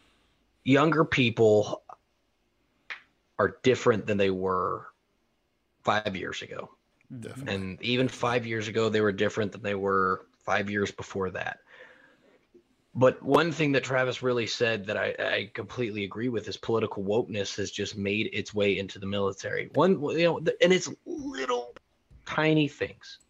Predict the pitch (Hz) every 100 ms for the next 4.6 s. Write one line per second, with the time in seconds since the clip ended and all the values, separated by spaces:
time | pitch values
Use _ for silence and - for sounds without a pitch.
0 | - 120 107 - - 180 180 170 165 135
1 | 127 131 - 107 104 101 - - - -
2 | 110 104 - - _ _ _ _ _ -
3 | 127 135 127 - 135 117 - - 123 196
4 | 220 - 120 - 107 92